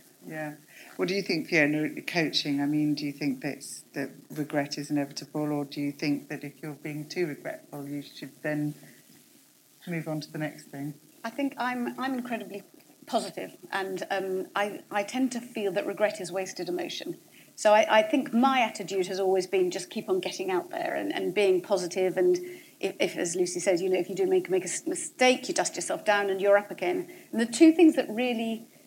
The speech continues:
Speaker 2: I became very quickly aware of when I changed careers was one that, um, both of you have mentioned, is the fact that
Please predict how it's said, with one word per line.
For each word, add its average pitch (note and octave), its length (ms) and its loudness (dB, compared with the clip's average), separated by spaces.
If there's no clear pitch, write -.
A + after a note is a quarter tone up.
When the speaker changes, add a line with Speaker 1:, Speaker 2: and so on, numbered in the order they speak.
Speaker 2:
I A#3 260 6
became G#3 440 -2
very A3+ 260 8
quickly - 540 -4
aware F#3 340 0
of - 200 -4
when G3 120 -2
I F#3 120 0
changed F#3 360 -2
careers F3+ 480 0
was F#3 160 2
one A3 300 4
that, G3+ 300 -4
um, F#3 280 4
both A3+ 300 2
of - 80 -8
you F3+ 140 4
have E3 140 -2
mentioned, F3 440 0
is F#3+ 140 0
the F#3+ 80 -4
fact - 240 0
that - 180 0